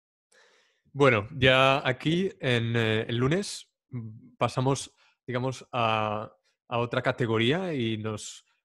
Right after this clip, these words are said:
eh, en Barcelona en concreto, ¿eh? Porque esto cambia en función de la provincia y de la comunidad, pero, eh, bueno, ya, por ejemplo, en las, eh, salas de estudio, eh, y, bueno, ya se puede es-,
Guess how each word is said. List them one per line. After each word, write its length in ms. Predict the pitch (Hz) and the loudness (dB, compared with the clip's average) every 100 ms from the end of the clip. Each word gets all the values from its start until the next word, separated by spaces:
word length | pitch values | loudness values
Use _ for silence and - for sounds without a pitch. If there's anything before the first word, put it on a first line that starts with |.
| _ | _
eh, 160 | 113 101 | -10 -8
en 80 | 107 | -4
Barcelona 480 | 107 - 110 127 | -4 -2 -2 0
en 80 | 135 | -4
concreto, 560 | 120 110 104 110 - 101 | -6 -10 -6 -6 -6 -10
¿eh? 100 | 135 | -8
Porque 240 | 120 - | -10 -10
esto 460 | 110 - 117 110 - | -12 -8 -10 -10 -10
cambia 260 | 113 104 110 | -10 -8 -8
en 120 | 107 | -8
función 280 | 113 101 107 | -10 -10 -6
de 80 | |
la 200 | 107 104 | -4 -4
provincia 640 | - 104 104 101 113 104 104 _ _ _ - | -4 -8 -8 -6 -6 -6 -10 _ _ _ -12
y 100 | 110 | -6
de 80 | 104 | -6
la 120 | 107 | -6
comunidad, 480 | 107 104 101 135 - | -8 -8 -6 -8 -6
pero, 440 | 123 104 98 95 _ _ _ _ _ - | -6 -4 -6 -8 _ _ _ _ _ -10
eh, 300 | 104 98 95 - | -6 -6 -10 -10
bueno, 260 | 123 107 95 _ | -4 -4 -6 _
ya, 260 | 123 113 110 | -4 0 0
por 100 | 120 | -2
ejemplo, 920 | - 117 104 117 113 110 104 98 - _ _ _ - | -4 -8 -4 -2 0 0 -2 -6 -10 _ _ _ -6
en 140 | 110 | -2
las, 420 | 110 - - - - | -2 -4 -16 -18 -12
eh, 260 | 117 101 | -8 -6
salas 540 | 101 120 127 127 117 - | -2 0 4 4 0 -4
de 400 | 123 113 113 110 | -2 0 -2 -4
estudio, 800 | 107 - 143 131 135 135 135 135 _ _ _ _ - | -6 -2 -2 2 2 2 0 -4 _ _ _ _ -6
eh, 540 | 113 107 107 104 - _ | -4 -2 -4 -6 -12 _
y, 220 | - 359 | -20 -18
bueno, 280 | - 120 110 | -4 -2 -2
ya 100 | 110 | -4
se 120 | 127 | -6
puede 180 | 127 113 | -4 -4
es-, 240 | - - | -4 -18